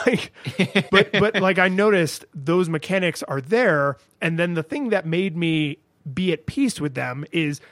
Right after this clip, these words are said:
Speaker 1: the way the, the game extends an olive branch to you is to say, "But hey, there's checkpoints friggin' everywhere, man.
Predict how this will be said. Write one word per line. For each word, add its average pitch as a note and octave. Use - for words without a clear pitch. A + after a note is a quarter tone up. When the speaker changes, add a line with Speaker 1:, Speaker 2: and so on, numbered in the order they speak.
Speaker 1:
the E3
way G3
the, F3
the D3+
game F3
extends E3+
an C#3+
olive F3+
branch C#3+
to -
you C#3+
is D3
to E3+
say, F3
"But G3+
hey, G3
there's -
checkpoints A#3+
friggin' G3+
everywhere, F3+
man. G3